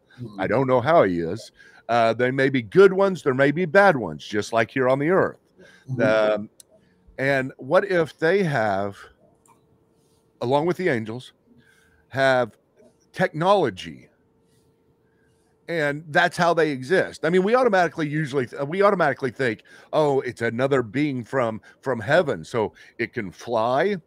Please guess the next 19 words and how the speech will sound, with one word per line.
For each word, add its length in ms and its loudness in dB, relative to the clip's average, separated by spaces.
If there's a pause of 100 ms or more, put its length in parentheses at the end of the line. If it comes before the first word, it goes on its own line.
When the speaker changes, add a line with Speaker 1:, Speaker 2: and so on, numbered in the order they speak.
(120)
Speaker 2:
it 200 -6
can 180 -8
go 160 0
through 240 -8
walls, 640 4
it 160 -10
can, 220 -6 (220)
you 100 -2
know, 80 2
we, 220 0
we 180 -6 (100)
assume 460 -6
all 180 2
this 180 -2
stuff 420 -6
that 160 -2 (340)
is 180 0
just 300 -2
really 260 -2